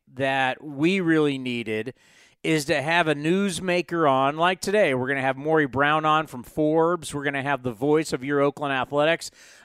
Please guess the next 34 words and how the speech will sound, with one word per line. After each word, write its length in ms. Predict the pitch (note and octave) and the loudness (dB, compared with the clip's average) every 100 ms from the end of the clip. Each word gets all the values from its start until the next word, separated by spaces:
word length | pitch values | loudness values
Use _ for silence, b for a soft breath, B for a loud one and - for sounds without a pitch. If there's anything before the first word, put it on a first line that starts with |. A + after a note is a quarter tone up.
| - | -4
uh, 340 | B2 B2 A#2+ - | 2 4 2 0
Ken 240 | D#3+ D#3 | -6 -6
Korak 420 | - D#3+ D#3 D3+ | 0 4 4 2
at 140 | C#3+ - | -2 -4
two, 300 | - D3+ D#3+ | 0 2 2
Maury 320 | D3+ D3+ E3 | 0 0 0
at 80 | C#3 | 0
one 220 | D3 C#3 | -2 -2
thirty. 500 | C#3+ B2+ B2 B2+ C#3 b b b - | -2 0 0 -4 -6 b b b -2
Jesse 420 | D3+ F3 - F3 | 2 4 2 2
Rogers, 600 | D3 D3+ D#3 D#3 E3 - | 4 6 4 0 -4 0
who 80 | D#3 | 2
I 140 | D#3 | 4
watched 300 | C#3+ C#3+ - | 4 2 2
earlier 380 | E3 D#3+ F3 E3+ | -2 0 2 0
today 360 | - D3 D3+ E3+ | -2 0 2 2
on 220 | C3+ C#3+ | 0 -4
M 180 | D3+ D#3 | -4 2
L 120 | D#3 | 2
B 180 | C#3+ C#3+ | 2 0
Network. 380 | C#3+ D#3 E3 - | 0 0 0 6
By 160 | F3+ | 6
the 100 | F3+ | 6
way, 260 | F3 D#3+ D3 | 6 6 4
I 140 | D#3+ F#3+ | 0 0
have 100 | F3+ | 0
a 60 | |
reason 480 | D#3+ F3 F#3 F3 F#3+ | 0 0 0 -2 -4
to 120 | E3 | -4
watch 340 | E3+ E3 E3 - | 0 2 0 0
my 180 | D3+ | -2
favorite 420 | C3+ E3+ D#3+ E3+ - | 0 0 0 -2 -4
channel 440 | F3+ F3 F3 D3+ | -4 -2 0 0
again. 380 | B2+ A#2 F#2 | -2 -6 -8